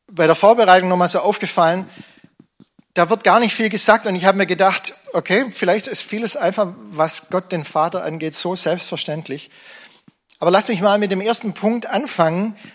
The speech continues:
der für viele Leute schon überhaupt nicht selbstverständlich ist. Was ist eigentlich, Klammer auf, ein, Klammer zu, Gott? Und ich habe euch eine, zwei Definitionen mitgebracht,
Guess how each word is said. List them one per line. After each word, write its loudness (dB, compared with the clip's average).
der 4
für -2
viele -4
Leute 2
schon 0
überhaupt 2
nicht -4
selbstverständlich -2
ist. -4
Was -2
ist -6
eigentlich, -8
Klammer -2
auf, -4
ein, -4
Klammer -6
zu, -6
Gott? -6
Und -8
ich -6
habe 0
euch -2
eine, -6
zwei 4
Definitionen 0
mitgebracht, 0